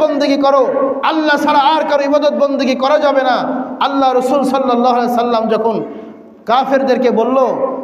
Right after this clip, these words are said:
"যার ইবাদত করতেছো, যাদের ইবাদত করতেছো, এগুলা তোমাদের বানানো পুতুল, এদের কোনো ক্ষমতা নাই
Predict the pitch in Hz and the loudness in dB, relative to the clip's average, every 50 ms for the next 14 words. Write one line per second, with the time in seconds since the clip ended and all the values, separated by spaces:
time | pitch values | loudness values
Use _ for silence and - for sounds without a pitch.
0 | - - - - 214 254 254 240 240 240 269 277 285 302 302 302 294 285 - 285 | -12 -10 -4 -2 0 0 2 0 2 2 2 2 2 2 0 0 -2 -2 -2 0
1 | 285 247 - 240 247 226 170 139 - - - - - - - - 208 226 240 254 | -2 -2 0 2 0 0 0 -2 -6 -8 -8 -10 -12 -12 -6 -2 0 0 0 0
2 | 311 311 320 311 311 302 302 294 294 294 311 277 247 247 - 254 - - 277 247 | 0 0 2 2 2 2 2 0 0 0 0 0 0 0 0 0 2 2 2 2
3 | 202 - - 277 135 127 - - - 208 220 226 269 254 240 - - 254 254 277 | 2 0 -2 -2 -4 -4 -6 -4 -2 -2 0 2 0 0 0 -2 0 0 0 0
4 | 269 269 262 240 214 208 214 226 247 247 220 214 170 - 208 202 - 233 220 190 | 2 2 2 2 2 0 0 0 0 0 0 0 0 -2 -4 -2 0 0 0 0
5 | 165 - - - - - - - 190 202 240 240 240 247 233 220 214 - - 208 | -2 -4 -6 -8 -10 -12 -4 -4 -2 0 2 0 0 0 0 0 -2 0 -2 0
6 | 220 247 240 240 214 202 226 247 240 208 | 0 0 0 0 0 0 0 0 -2 -2